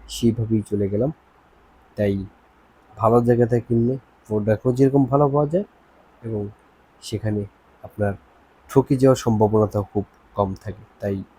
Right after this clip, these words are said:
যে যেটাই কিনে কেন ভালো জায়গায় এবং পরিচিত জায়গা থেকে ক্রয় করা ভালো, কারণ স্বর্ণের জিনিস আপনার ভিতরে ভালো কিছু না দিলে সেক্ষেত্রে আপনি ঠকে যেতে পারেন। ধন্যবাদ সবাইকে, ভালো থাকবেন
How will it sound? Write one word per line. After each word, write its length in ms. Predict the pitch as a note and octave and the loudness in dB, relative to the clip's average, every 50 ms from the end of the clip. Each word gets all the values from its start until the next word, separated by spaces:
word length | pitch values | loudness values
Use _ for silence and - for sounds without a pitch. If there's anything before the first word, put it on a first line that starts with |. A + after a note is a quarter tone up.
| _ _ _ _ _ _ _ - | _ _ _ _ _ _ _ -4
যে 160 | G#2+ A2+ A#2 | 0 2 2
যেটাই 340 | A2+ G#2+ A2+ A2 - A#2+ B2+ B2+ - | 4 4 2 4 4 4 2 2 2
কিনে 280 | - C3+ B2+ B2 A2 | 0 2 4 4 4
কেন 160 | G2+ G#2 G#2+ B2 C#3+ - _ _ _ _ _ - | 4 2 0 -2 -2 -6 _ _ _ _ _ -16
ভালো 280 | - - A2 G#2+ A#2 A#2+ | -2 2 4 4 4 4
জায়গায় 360 | A2+ A#2 A#2+ A#2 B2+ C#3+ D#3 - _ | 4 2 0 0 0 -2 -4 -6 _
এবং 260 | - C3+ D#3+ F#3 G3+ G3+ - _ _ _ _ _ _ _ _ _ _ - _ - | -4 0 0 0 0 -2 -8 _ _ _ _ _ _ _ _ _ _ -20 _ 6
পরিচিত 440 | C#3 D3 C#3 B2+ A#2 - A#2+ A2+ B2 | 8 8 8 6 4 -2 -2 0 0
জায়গা 280 | A2+ A2 A2 G2+ G#2+ | 2 2 2 2 0
থেকে 280 | G2+ - G#2+ G#2 G2+ G2 F#2 - _ _ _ _ _ _ _ _ | -2 -4 -6 -6 -6 -6 -8 -10 _ _ _ _ _ _ _ _
ক্রয় 220 | - G2+ G2 F#2+ F#2 | -2 -2 0 -2 -2
করা 220 | G#2 G2+ G2+ G2 | -4 -4 -4 -4
ভালো, 220 | F2+ G2+ F#2 F#2 - - | -4 -6 -8 -10 -10 -8
কারণ 160 | G#2+ G#2 G#2+ | -6 -6 -6
স্বর্ণের 500 | G2+ - - B2+ B2 B2 B2 B2 B2 A#2+ | -4 0 2 2 4 4 4 4 2 2
জিনিস 440 | A#2 A#2+ A#2 A#2 A#2 A2+ - - - _ _ _ _ _ _ _ _ _ _ _ _ _ _ _ _ _ _ | 2 2 4 4 2 0 -2 -8 -18 _ _ _ _ _ _ _ _ _ _ _ _ _ _ _ _ _ _
আপনার 300 | - A2 - - A#2 A2 | -6 -6 -2 0 0 0
ভিতরে 380 | G#2 G#2 A2+ A2 A#2 A#2 A2+ A2 | 0 0 -2 0 2 2 2 2
ভালো 280 | G2+ G#2 A#2 B2 B2+ A#2 | 2 2 2 2 2 2
কিছু 240 | A2+ G#2+ - A#2+ | 0 -2 -2 -2
না 140 | G#2+ G#2+ G#2 | 0 0 0
দিলে 260 | G2+ G#2+ G#2 G2+ G2+ | 0 -2 -2 -2 -4
সেক্ষেত্রে 440 | - - A2 G2 G#2+ G2 - - G#2 | -6 -8 -8 -8 -8 -8 -6 -8 -8
আপনি 200 | G2 - G2+ G2+ G2 - _ _ _ _ _ - | -8 -6 -8 -10 -10 -12 _ _ _ _ _ -14
ঠকে 200 | G#2+ G2 G#2+ G2+ | -8 -6 -6 -6
যেতে 180 | G2+ F#2+ G2 | -4 -6 -8
পারেন। 240 | F2+ F#2 F2+ F2 D#2+ D2+ - G#2+ | -8 -8 -8 -10 -12 -14 -14 -8
ধন্যবাদ 360 | - A#2 G#2+ G#2+ G#2 G2+ A2 - | -4 -2 0 0 0 0 -2 -4
সবাইকে, 460 | - - A2 A2+ A2+ A#2 - C#3 D3 | -4 -4 -2 -2 -2 -2 -4 -6 -4
ভালো 280 | C3+ A2+ A2+ G#2+ G#2 | -2 -2 -2 0 -2
থাকবেন 380 | F#2+ - G#2 G2 G#2 A#2+ C3+ D#3 | -2 -4 -6 -6 -6 -6 -6 -6